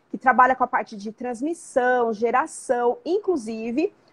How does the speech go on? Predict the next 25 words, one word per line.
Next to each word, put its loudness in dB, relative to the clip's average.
um 2
aluno 6
nosso, 0
ele -6
participou -6
da -10
Semana -8
da -4
Engenharia -4
Elétrica 0
agora, 2
no 0
mês 2
de -4
outubro. -2
Se -8
você 0
quiser 4
assistir -2
a 4
palestra 0
dele 0
falando 0
sobre -4
subestações, 0